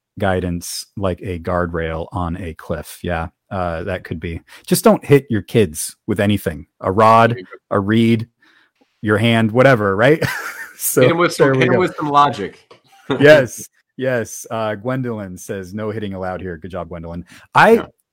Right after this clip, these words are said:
Speaker 1: I, wa-, I got in a power struggle with my middle child because before he would, we would go to school,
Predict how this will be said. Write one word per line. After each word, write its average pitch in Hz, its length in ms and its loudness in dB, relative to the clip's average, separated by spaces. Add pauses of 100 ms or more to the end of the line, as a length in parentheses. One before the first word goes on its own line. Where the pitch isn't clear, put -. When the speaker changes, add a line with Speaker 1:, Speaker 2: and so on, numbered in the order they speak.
(100)
Speaker 1:
I, 143 240 4
wa-, 147 380 -4
I 143 120 6
got 165 220 4
in 135 80 0
a 123 60 0
power 117 320 0
struggle 101 440 -6
with 95 300 -8
my 98 220 -8
middle 104 400 -4
child 82 520 -12
because 95 380 -12
before 131 720 -4
he 113 240 -8
would, 104 280 -4 (240)
we 117 120 -2
would 101 260 -8 (200)
go 113 200 0
to 110 80 -4
school, 95 640 -8